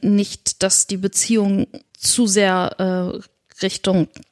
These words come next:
Therapie, sag ich mal, abdriftet und so, weil ein Partner ist halt, halt ist, ist kein Per-, Therapeut, kann kein Therapeut sein und, äh, das ist halt auch vollkommen unabhängig davon, ob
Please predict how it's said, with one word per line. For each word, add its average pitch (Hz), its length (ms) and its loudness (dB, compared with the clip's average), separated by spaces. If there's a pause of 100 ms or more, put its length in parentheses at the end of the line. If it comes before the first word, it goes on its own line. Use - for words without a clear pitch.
Therapie, 196 500 2
sag 185 200 0
ich 185 100 -8
mal, 196 160 0
abdriftet - 680 -8
und 190 140 -4
so, 156 240 -2 (240)
weil 180 260 -4 (540)
ein - 80 -10
Partner 196 320 2
ist - 120 -2
halt, 196 140 -2
halt 123 140 -6 (640)
ist, - 240 2
ist - 240 0
kein 247 180 2
Per-, - 240 -4
Therapeut, 214 580 -2
kann 214 180 2
kein 214 180 2
Therapeut 202 540 0
sein 190 340 0 (500)
und, 185 480 2
äh, 190 200 4
das 185 240 0
ist - 100 -2
halt 190 160 -2
auch 190 80 -4
vollkommen 190 380 0
unabhängig 185 540 2
davon, 175 340 -4
ob 180 100 -4